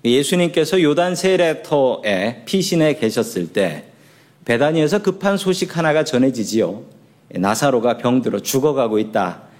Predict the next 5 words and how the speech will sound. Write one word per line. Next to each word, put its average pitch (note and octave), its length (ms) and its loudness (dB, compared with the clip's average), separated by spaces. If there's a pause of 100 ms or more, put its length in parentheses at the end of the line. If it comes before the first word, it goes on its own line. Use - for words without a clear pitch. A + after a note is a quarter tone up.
그러니 A#2 320 0
빨리 E3 280 2
와서 B2 560 0 (220)
나사로를 A#2 560 0
고쳐주시라"라는 G#2 1400 -2